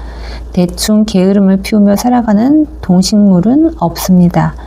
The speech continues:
그러니 지구에 우-, 사는 우리 인간들도 성실하게 최선을 다해 살아가는 것이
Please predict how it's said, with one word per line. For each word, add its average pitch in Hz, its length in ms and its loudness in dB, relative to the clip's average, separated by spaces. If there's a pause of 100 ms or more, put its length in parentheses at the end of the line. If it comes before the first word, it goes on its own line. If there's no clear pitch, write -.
(420)
그러니 196 600 2
지구에 240 560 -2
우-, - 240 -2
사는 220 340 0
우리 196 200 2
인간들도 202 840 2
성실하게 285 600 0
최선을 285 420 0
다해 196 260 0
살아가는 247 500 0
것이 247 400 0